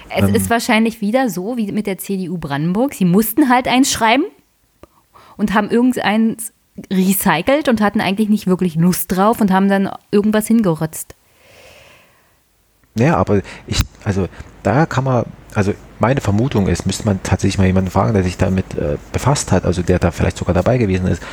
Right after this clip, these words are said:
Speaker 2: Meine Vermutung ist, man hat hier, damit das so einheitlich aussieht, jeder Punkt sozusagen nicht nochmal, do-, also die einzelnen Anstriche sind ja durch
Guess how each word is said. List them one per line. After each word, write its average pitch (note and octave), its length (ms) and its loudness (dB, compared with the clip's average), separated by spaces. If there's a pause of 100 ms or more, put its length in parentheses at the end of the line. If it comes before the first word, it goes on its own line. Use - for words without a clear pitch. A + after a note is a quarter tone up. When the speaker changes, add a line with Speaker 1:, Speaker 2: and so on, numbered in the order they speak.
(120)
Speaker 2:
Meine B2+ 220 2
Vermutung A2 440 0
ist, G2 260 0 (240)
man F2+ 160 2
hat - 180 0
hier, A#2 200 2
damit F#2 260 0
das - 140 -2
so G2 100 0
einheitlich A2+ 480 2
aussieht, G#2 380 0
jeder A#2 220 2
Punkt B2+ 400 -2
sozusagen G2 520 0
nicht A2 200 -2
nochmal, G#2 260 0
do-, - 120 -6
also F#2 200 0
die F2+ 180 -2
einzelnen F#2+ 500 2 (260)
Anstriche A#2 480 0
sind G#2+ 160 -2
ja G#2+ 80 4
durch F#2+ 360 -2